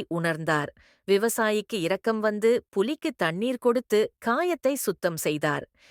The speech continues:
சில நாட்களில் புலி நலமடைந்தது. அது அந்த விவசாயியின் நன்மையை மறக்கவில்லை. ஒரு நாள் சில கொள்ளையர்கள் விவசாயியின் வீட்டில் புகுந்தனர். அப்போது அந்த புலி காட்டிலிருந்து வந்து கொள்ளையர்களை விரட்டியது.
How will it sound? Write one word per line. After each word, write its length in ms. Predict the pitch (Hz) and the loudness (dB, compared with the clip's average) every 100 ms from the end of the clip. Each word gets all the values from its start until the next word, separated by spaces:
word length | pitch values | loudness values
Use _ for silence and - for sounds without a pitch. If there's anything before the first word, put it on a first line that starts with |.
| _ | _
சில 240 | - 185 160 | -2 0 2
நாட்களில் 580 | 160 269 - 285 285 277 - | 0 -2 0 0 0 -4 -2
புலி 260 | 202 254 320 | -2 -2 -2
நலமடைந்தது. 880 | 170 185 277 214 185 170 156 151 - _ _ _ - | 0 0 2 2 0 0 0 0 -2 _ _ _ 0
அது 260 | 185 190 269 208 | 2 4 2 0
அந்த 240 | - 170 160 | -2 -4 -2
விவசாயியின் 800 | 147 165 233 - 254 254 262 247 | -2 -2 -2 -2 -2 -2 -2 -2
நன்மையை 480 | 175 175 220 240 247 240 | 0 -2 0 2 2 0
மறக்கவில்லை. 680 | 151 156 220 226 165 147 143 135 _ _ _ _ - | -2 -2 0 0 0 0 -2 -4 _ _ _ _ 2
ஒரு 200 | 214 294 | 4 4
நாள் 300 | 262 254 294 - _ | 0 0 0 -4 _
சில 200 | - 190 151 | -4 0 0
கொள்ளையர்கள் 640 | - 170 196 220 208 196 190 - | 2 2 4 2 2 2 2 0
விவசாயியின் 720 | 196 277 - 311 269 247 233 | 0 0 2 0 0 -2 -2
வீட்டில் 440 | 190 214 240 269 | -2 0 0 -2
புகுந்தனர். 580 | - 190 190 170 156 - _ _ _ - | -2 0 0 0 -2 -4 _ _ _ -2
அப்போது 360 | 269 339 330 302 | 0 0 2 2
அந்த 200 | 269 262 | 4 0
புலி 280 | - 330 392 | 0 0 0
காட்டிலிருந்து 680 | - 247 269 269 233 220 208 175 | 0 -2 0 2 2 2 -2 0
வந்து 300 | 170 180 202 - | 0 2 2 2
கொள்ளையர்களை 680 | - 202 226 208 165 156 190 | 2 2 4 2 2 0 0
விரட்டியது. 640 | 190 180 185 180 156 151 | 0 0 0 2 0 0